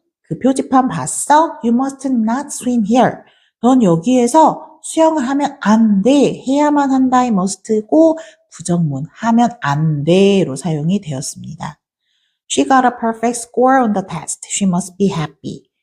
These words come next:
그녀는 시험에서 완벽한 점수를 받았어. 그녀는 행복함에 틀림이 없어. 그래서 다른 의미인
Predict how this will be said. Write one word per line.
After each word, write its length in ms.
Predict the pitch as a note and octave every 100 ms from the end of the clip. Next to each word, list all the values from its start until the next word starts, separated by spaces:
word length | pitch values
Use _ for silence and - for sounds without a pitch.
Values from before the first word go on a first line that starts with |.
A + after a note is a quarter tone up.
| _ _
그녀는 640 | - G#3 B3+ G3+ A3+ D#3 -
시험에서 540 | - B3 B3+ F#3+ A3+
완벽한 600 | F3 B2+ B2+ D#3 - C#4
점수를 420 | C#4+ C4 - C4+ C4
받았어. 640 | F#3 - - - - - - _ _ _
그녀는 540 | C3+ A2 - G#3+ C#4 A3
행복함에 720 | A3+ A3 A3 F#3 - D#3 F#3
틀림이 800 | A3+ A3 F3 D#3+ F#3 A3+ A3+ -
없어. 1200 | C#3+ C3+ _ - - - - G#3 G#3 F3 - -
그래서 240 | - C#3
다른 360 | C3+ C3+ C#3 C#3
의미인 600 | B2 E3+ F3+ A#3 D4